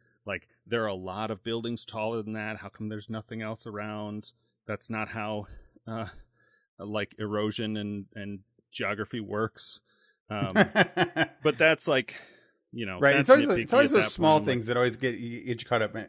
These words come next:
Speaker 2: Hence,
Speaker 1: Like,
Speaker 2: re-,
Speaker 1: like,
Speaker 2: re-see
Speaker 1: so
Speaker 2: my Loki thing before. And
Speaker 1: y-, you know, a,
Speaker 2: Crusade.
Speaker 1: a bunch of time, but, like, but it's still not that much time, right? It's, like, sixty years. It's a long time, but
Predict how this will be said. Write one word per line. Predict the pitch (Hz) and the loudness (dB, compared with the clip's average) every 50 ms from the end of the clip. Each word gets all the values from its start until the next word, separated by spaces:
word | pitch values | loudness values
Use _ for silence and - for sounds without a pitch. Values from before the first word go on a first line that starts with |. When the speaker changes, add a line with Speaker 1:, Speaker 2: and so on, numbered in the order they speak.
| _ | _
Speaker 2:
Hence, | 107 117 120 110 - - - | -4 -4 -4 -4 -6 -10 -2
Speaker 1:
Like, | 131 135 135 127 - | 2 2 2 2 2
Speaker 2:
re-, | 113 131 131 - | 0 0 0 2
Speaker 1:
like, | 135 135 135 | 2 4 6
Speaker 2:
re-see | 147 175 175 170 147 - 175 196 | 8 8 8 8 6 2 2 2
Speaker 1:
so | 175 170 | 4 6
Speaker 2:
my | 160 147 139 | 6 6 6
Loki | 127 131 135 135 135 135 107 | 8 6 6 6 4 -4 -10
thing | 104 - 104 101 101 101 | -10 -10 -8 -8 -6 -6
before. | 101 98 - 110 107 98 104 | -8 -8 -6 -6 -6 -6 -8
And | - 110 104 | -8 -8 -10
Speaker 1:
y-, | 107 - _ | -10 -10 _
you | 123 123 127 | -6 -4 -2
know, | 127 127 127 120 | 0 0 0 0
a, | 127 117 | -2 -2
Speaker 2:
Crusade. | - - - 113 117 104 | -4 -6 -4 -4 -4 -2
Speaker 1:
a | 113 | 0
bunch | 127 123 139 139 - | 0 0 0 0 -2
of | 170 175 - | -4 -4 -4
time, | - 151 147 147 147 | -6 -6 -4 -4 -4
but, | 131 139 123 | -4 -4 -2
like, | 123 117 110 - - _ - 98 | -2 -2 -2 -4 -10 _ -10 -6
but | - 131 123 | -4 -4 -4
it's | 120 - | -4 -6
still | - - 156 165 170 | -8 -6 -6 -4 -2
not | 143 127 127 135 - | -2 -2 -2 -4 -6
that | - 143 113 117 | -6 -6 -6 -6
much | 107 - - - | -8 -8 -10 -10
time, | - 139 139 123 110 104 | -8 -6 -6 -4 -4 -4
right? | 104 104 107 | -2 -2 -4
It's, | 107 - - | -4 -6 -6
like, | 110 104 95 - | -6 -8 -8 -8
sixty | - - - 127 - - - 113 | -10 -8 -8 -8 -8 -10 -12 -12
years. | 107 107 117 113 98 85 82 90 | -8 -6 -4 -4 -4 -4 -6 -10
It's | 90 - | -14 -12
a | - 101 | -10 -10
long | 101 95 87 92 | -8 -8 -8 -10
time, | - - - 180 185 143 120 117 | -10 -8 -6 -4 -4 -2 -4 -2
but | 104 113 110 107 | -2 0 0 -2